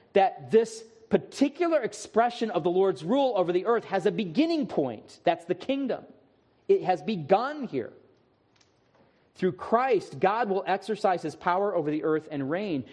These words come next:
which means that the will of Jesus Christ will govern the earth. Now think about that for just a second.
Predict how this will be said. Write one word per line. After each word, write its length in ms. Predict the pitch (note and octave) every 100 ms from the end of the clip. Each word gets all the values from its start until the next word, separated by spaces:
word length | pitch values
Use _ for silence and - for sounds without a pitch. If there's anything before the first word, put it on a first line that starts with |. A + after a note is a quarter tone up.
| -
which 200 | E3 E3
means 440 | D3+ F#3 A3 A3+ D3+
that 420 | C#3+ C#3+ - -
the 80 | D3
will 440 | C3 D#3+ A3 B3
of 180 | E3 B2
Jesus 440 | B2 F3 F3+ F3+
Christ 600 | - F#3 D3+ - - - _ _ _ _ _ _ _ _ -
will 160 | D3
govern 400 | B2+ D#3 D#3 C3
the 120 | B2 -
earth. 200 | A#2+ C3
Now 60 |
think 260 | A#2+ G3 G3
about 240 | D#3+ B2
that 120 | B2 -
for 60 |
just 200 | A2+ C#3
a 60 | C#3+
second. 340 | - B2+ -